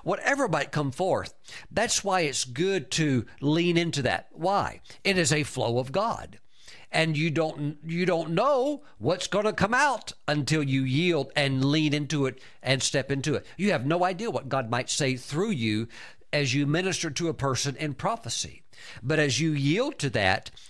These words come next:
you learn to value that flow. And it's one of the most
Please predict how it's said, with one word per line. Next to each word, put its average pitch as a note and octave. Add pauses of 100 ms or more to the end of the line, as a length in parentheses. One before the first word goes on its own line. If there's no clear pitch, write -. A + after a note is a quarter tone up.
you D3+
learn E3+
to C#3
value A#2
that A#2+
flow. A#2 (800)
And D3
it's -
one D3+
of D3
the C#3
most C3+